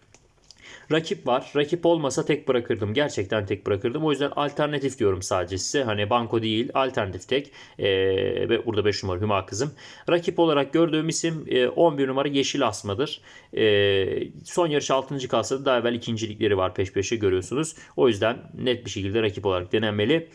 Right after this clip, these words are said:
Bir de buradan sonra artık bir cazip bir isim önereceğim size. Mir Berfini altı numara. E, bu attan da beklentim var. Bir sürpriz adına İsa Katar'la yazılabilir. E, beş numara alternatif tek. E, rakibi on bir numara. Sürpriz isteyenler de bir altı numarayı deneyebilirsiniz.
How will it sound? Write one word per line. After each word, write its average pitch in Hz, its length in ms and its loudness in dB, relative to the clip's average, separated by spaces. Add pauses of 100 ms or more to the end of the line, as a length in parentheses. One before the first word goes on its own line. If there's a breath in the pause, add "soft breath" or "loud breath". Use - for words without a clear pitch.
(500 loud breath)
Bir - 120 -2
de 190 160 4
buradan 202 280 4
sonra 185 280 4
artık 180 280 2
bir 170 100 -4
cazip 160 500 0
bir 165 80 0
isim 160 240 -4
önereceğim 113 520 0
size. 131 380 0
Mir 151 340 2
Berfini 127 420 0
altı 135 340 0
numara. 107 440 -2 (240 loud breath)
E, 113 300 2
bu 175 100 6
attan 135 320 0
da 165 120 -2
beklentim 131 600 0
var. 147 280 -2
Bir 147 60 0
sürpriz 123 400 -4
adına 110 400 0
İsa 117 360 -2
Katar'la 101 360 0
yazılabilir. 117 720 0 (260 loud breath)
E, 113 120 0
beş 165 220 2
numara 131 220 2
alternatif 143 600 0
tek. 160 280 -2
E, 127 240 2
rakibi 135 380 0
on 143 280 2
bir 156 140 0
numara. 151 480 2
Sürpriz 143 400 -2
isteyenler 113 600 0
de 143 80 0
bir 139 160 2
altı 131 260 2
numarayı 117 540 0
deneyebilirsiniz. 113 1000 -2